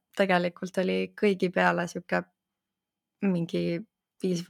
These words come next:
viis viinerit või viis vorsti või midagi sihukest.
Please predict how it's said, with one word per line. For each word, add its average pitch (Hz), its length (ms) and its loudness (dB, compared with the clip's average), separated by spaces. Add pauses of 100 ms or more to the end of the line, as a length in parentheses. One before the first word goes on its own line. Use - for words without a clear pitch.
viis 196 240 2
viinerit 175 460 2
või 190 160 2
viis 185 140 0
vorsti 196 340 -2
või 196 160 0
midagi 190 180 0
sihukest. 190 480 -4